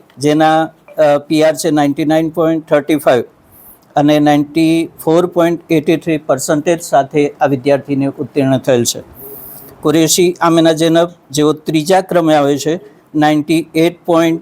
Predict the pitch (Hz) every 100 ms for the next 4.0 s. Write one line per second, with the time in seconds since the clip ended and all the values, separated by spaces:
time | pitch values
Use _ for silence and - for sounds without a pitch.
0 | - 165 151 160 160 160 160 - - 170
1 | 160 - 180 165 - 180 170 117 - _
2 | _ _ _ - 156 165 160 - - 151
3 | 156 147 165 160 - 165 170 165 160